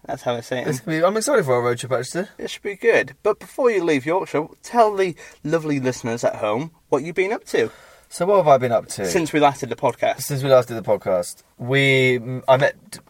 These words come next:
Speaker 2: uh, Matt's dad.
Speaker 1: <laughs> Oh, yeah.
Speaker 2: Went to Matt's, Matt's dad's, um, a mechanic. We went to his garage, his
Speaker 1: Mm-hmm.
Speaker 2: place of work. Yeah,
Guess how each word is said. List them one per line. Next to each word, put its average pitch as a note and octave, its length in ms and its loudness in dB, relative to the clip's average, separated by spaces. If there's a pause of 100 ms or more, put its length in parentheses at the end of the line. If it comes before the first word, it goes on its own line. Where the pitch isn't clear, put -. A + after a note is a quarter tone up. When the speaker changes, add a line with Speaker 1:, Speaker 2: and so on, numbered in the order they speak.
Speaker 2:
uh, A#2 180 6
Matt's A#2 320 0
dad. D#3 420 2
Speaker 1:
<laughs> - 60 -20 (220)
Oh, F3 840 8
yeah. C3+ 340 4
Speaker 2:
Went C#3+ 240 0
to C3+ 180 -2
Matt's, C3 460 2 (100)
Matt's C3 280 2
dad's, B2+ 300 6
um, G#2+ 440 4 (680)
a A2+ 40 -6
mechanic. C#3 520 0
We C3+ 100 -6
went B2+ 220 0
to A#2+ 180 -2
his A2 280 -4
garage, C#3+ 520 4 (180)
his B2 200 -8
Speaker 1:
Mm-hmm. C3 60 -8
Speaker 2:
place C3+ 220 4
of G#2 120 -8
work. D#3 480 2 (640)
Yeah, D3+ 640 4